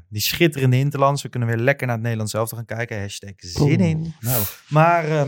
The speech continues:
Speaker 1: na de break mogelijk weer, eh, supporters. Eerste plan is, eh, een derde van het stadion vol. Maar Jan de Jonge, ehm,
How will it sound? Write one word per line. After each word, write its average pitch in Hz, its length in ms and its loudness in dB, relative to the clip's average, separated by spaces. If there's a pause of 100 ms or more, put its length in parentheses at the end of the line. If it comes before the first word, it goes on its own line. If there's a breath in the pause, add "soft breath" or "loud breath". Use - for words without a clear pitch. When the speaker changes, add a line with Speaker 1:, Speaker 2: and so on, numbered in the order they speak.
(100)
Speaker 1:
na 170 280 4
de 196 120 0
break 110 480 -4
mogelijk 151 400 -2
weer, 101 260 -8
eh, 110 60 -14
supporters. 151 920 -10 (320)
Eerste 156 380 0
plan 143 340 2
is, 120 240 -2
eh, 117 160 -2 (140)
een 160 280 2
derde 156 320 4
van 160 100 -12
het 151 100 -10
stadion 147 520 -6
vol. 151 280 -8
Maar 127 260 0
Jan 123 220 -4
de 120 100 -8
Jonge, 117 420 -10 (460 loud breath)
ehm, 104 440 -6